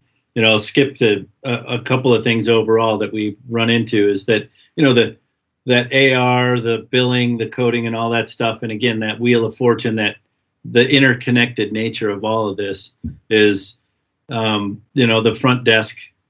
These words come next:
uh, encounter, uh, if, if it's not done correctly or appropriately, ends up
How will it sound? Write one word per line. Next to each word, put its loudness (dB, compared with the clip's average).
uh, -6
encounter, 2
uh, -6
if, 0
if 0
it's 0
not 0
done 0
correctly -4
or -2
appropriately, 0
ends 0
up -4